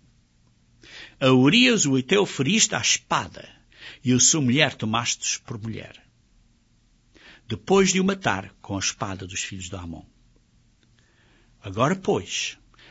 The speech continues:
não se apartará a espada jamais da tua casa." E isto continuou na família de David até à morte dele.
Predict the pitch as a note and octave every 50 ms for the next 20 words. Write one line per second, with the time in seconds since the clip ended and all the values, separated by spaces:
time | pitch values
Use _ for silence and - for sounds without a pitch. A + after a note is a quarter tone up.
0 | - _ - A2+ A2+ B2 D3+ A3+ B3+ C#4 C#4+ C4 G3 - - - C4 C4 B3 A#3
1 | - - G#3+ G#3 G3 G3 - F#3+ F3 F3 F#3+ F#3+ G3 G3+ G3+ G3+ A#3 - - C#3
2 | C3 - - - - - - _ - F#3 F#3+ F3+ F3+ - E3 C3 A2 - B2 B2
3 | B2+ C3+ D#3+ G3 G3+ F3+ D#3 F#3 F3+ - G#3 G#3 G3 - G#3+ G#2+ G2 C#3 A#2 -
4 | A#1+ - - _ _ _ _ _ _ _ _ _ _ _ _ _ _ _ _ _
5 | _ _ - - - - - _ C3+ B2 C#3 G3 G#3 - - - - - G3 F#3
6 | E3 G3 F3 D3 C#3+ D#3 F3 F#3+ G3+ G3 F#3 D#3 B2+ A2 - - A#2+ A2+ A2+ C#3
7 | E3+ F#3 F3 E3 D3 B2+ C3+ B2 A2+ D#3 F#3+ F#3 D#3 - - - - - - E3+
8 | - F2 F2 - _ - - - G3 -